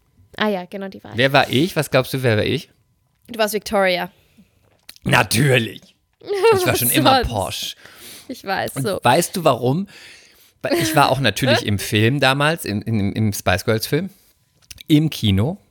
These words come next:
Speaker 2: Zweimal, sorry. Und im, im Long Run habe ich irgendwann mal eine Kritik über den gelesen im Spiegel. Da haben sie gesagt, der ist völlig underrated, weil der hat total intelligenten britischen Humor.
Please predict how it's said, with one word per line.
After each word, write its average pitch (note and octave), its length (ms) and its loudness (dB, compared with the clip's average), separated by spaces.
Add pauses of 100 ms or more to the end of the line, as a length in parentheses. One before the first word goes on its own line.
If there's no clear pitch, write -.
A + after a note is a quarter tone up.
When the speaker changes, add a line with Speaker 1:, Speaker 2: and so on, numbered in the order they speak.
(140)
Speaker 2:
Zweimal, F2 720 -2
sorry. A2 420 -4 (1900)
Und D3+ 200 2
im, B2+ 180 0
im B2 200 0
Long D3 340 4
Run A#2 160 4
habe A#2 120 0
ich - 100 -6
irgendwann C3 240 2
mal A#2 80 2
eine A2+ 100 -2
Kritik A#2+ 320 -4
über G#2+ 160 0
den G2 140 -2
gelesen G2+ 340 -4
im G#2 100 -4
Spiegel. D3 540 0 (300)
Da A2 140 2
haben B2 140 0
sie B2+ 120 -6
gesagt, A2+ 380 0
der A2+ 80 4
ist - 160 -2
völlig B2 300 -2
underrated, G#2 520 0
weil G#2 120 0
der G#2+ 100 0
hat G#2+ 120 0
total A2 380 0
intelligenten A#2 640 0
britischen A#2 500 -2
Humor. A#2 480 2